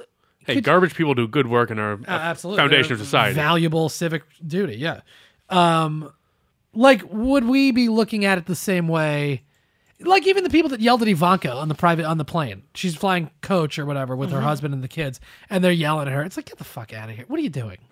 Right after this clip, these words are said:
Speaker 2: What are you doing? Because could you imagine if somebody did this with, like,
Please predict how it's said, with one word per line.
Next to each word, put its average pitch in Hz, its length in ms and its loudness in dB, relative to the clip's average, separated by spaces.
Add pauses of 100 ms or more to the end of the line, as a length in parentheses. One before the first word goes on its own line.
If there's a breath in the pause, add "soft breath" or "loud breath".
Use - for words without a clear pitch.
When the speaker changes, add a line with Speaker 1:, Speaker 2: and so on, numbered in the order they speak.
(180)
Speaker 2:
What 233 140 2
are 269 40 0
you 226 340 -2
doing? 143 540 -6 (280 loud breath)
Because 214 240 2
could 233 120 -2
you 285 100 4
imagine 247 340 2
if 208 80 -2
somebody 214 220 0
did 202 140 -4
this 196 140 -4
with, 180 80 -8
like, 170 320 0